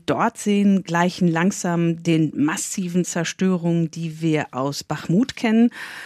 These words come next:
Avdiivka liegt etwa neunzig Kilometer südlich von Bachmut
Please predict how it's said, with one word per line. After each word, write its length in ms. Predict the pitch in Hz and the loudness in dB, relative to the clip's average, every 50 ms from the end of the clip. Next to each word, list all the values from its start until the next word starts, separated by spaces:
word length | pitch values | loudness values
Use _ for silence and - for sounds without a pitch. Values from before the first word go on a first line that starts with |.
| - - | -14 -6
Avdiivka 600 | - 170 - - 233 254 240 - - - 202 190 | -4 -4 -2 2 2 2 2 2 0 2 2 4
liegt 300 | 185 175 190 190 180 - | 4 2 0 -2 -2 -2
etwa 460 | - 190 180 - 185 175 165 160 - - - | -2 -2 0 2 2 4 4 4 2 2 2
neunzig 580 | 180 170 170 190 208 208 - - 196 - - | 4 4 6 6 6 4 2 -4 -8 -10 -12
Kilometer 720 | - - 190 170 170 160 165 170 175 175 - 180 165 151 147 | -10 -8 -4 -2 0 0 2 2 2 2 2 2 2 2 0
südlich 640 | 131 - 180 214 214 - 180 185 180 165 - - - | 0 0 -2 -2 -2 -2 -4 -4 -4 -4 -8 -14 -14
von 460 | _ - 170 170 175 175 170 160 147 139 | _ 0 2 4 4 4 4 2 0 0
Bachmut 640 | 156 151 - - - 156 170 208 220 - - - | 0 -2 -2 -2 -2 0 0 0 0 -2 -6 -10